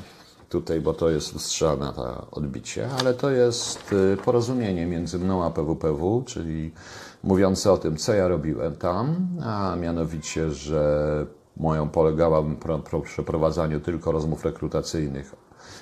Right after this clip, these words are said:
oraz przygotowywaniu opinii o przydatności kandydatów do pracy w spółce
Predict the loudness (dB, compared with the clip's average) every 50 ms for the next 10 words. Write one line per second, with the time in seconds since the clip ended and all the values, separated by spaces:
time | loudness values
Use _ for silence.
0 | -6 0 2 4 4 4 2 0 -2 0 2 2 2 2 2 2 4 4 4 4
1 | 4 4 2 2 0 -2 -2 -2 -2 -2 -2 -2 0 0 0 0 0 -2 -4 -2
2 | -2 -4 -4 -2 -2 -2 0 2 2 2 2 0 -2 -2 -4 -2 -2 -2 -4 -2
3 | -4 -6 -6 -6 -6 -6 -6 -6 -6 -4 -2 -2 0 -2